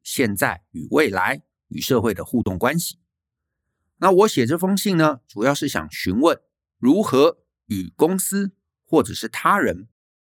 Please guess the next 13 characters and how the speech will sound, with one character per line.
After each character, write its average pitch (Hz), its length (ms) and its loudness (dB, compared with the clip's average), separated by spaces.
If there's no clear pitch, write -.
比 101 100 -2
方 123 180 2
说 131 160 0
其 117 200 -6
他 120 160 0
的 127 120 2
podcaster、 104 840 -4
YouTuber 127 600 0
之 - 140 -2
类 151 280 2
来 113 140 -4
合 120 180 0
作， - 300 0